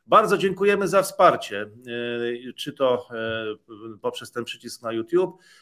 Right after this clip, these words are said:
e, czy poprzez Patronite, czy tradycyjne przelewy. Dzięki temu też ukazujemy się na Spotify w każdą niedzielę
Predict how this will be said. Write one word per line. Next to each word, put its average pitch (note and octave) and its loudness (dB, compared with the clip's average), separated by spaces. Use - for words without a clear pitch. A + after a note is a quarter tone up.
e, G2+ -12
czy - -14
poprzez A#2+ -6
Patronite, B2+ -2
czy - -14
tradycyjne A2+ -6
przelewy. D3+ -4
Dzięki A#2 -8
temu B2+ -6
też A#2+ -14
ukazujemy A#2+ -4
się - -14
na A2+ -6
Spotify B2+ 0
w - -20
każdą C3 6
niedzielę A#2+ 2